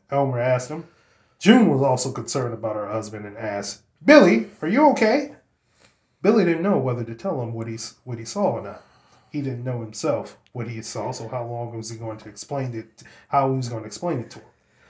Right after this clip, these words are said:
The concept of oval-shaped objects, silver in color and having other colors coming out the back of it, didn't seem a tad, did seem a tad bit out there.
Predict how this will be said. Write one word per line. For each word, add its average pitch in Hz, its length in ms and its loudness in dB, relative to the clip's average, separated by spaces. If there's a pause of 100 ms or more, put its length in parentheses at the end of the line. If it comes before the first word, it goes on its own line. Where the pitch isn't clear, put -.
(160)
The 135 60 -14
concept 214 560 4
of 131 120 -6 (100)
oval-shaped 202 800 -2 (240)
objects, 135 420 -2
silver 190 680 2 (200)
in 151 180 -4
color 110 400 -2
and 113 160 -10
having 123 480 -6 (100)
other 202 300 4
colors 135 380 -2
coming 170 320 -4
out 151 140 -2
the 139 60 -10
back 135 380 -4
of 117 120 -10
it, 113 180 -10
didn't 180 260 -2
seem 151 320 -6
a 135 40 -6
tad, 151 380 -4 (360)
did 302 180 8
seem 233 220 6
a 190 60 8
tad 180 320 8
bit 160 180 6
out 143 240 8
there. - 200 -12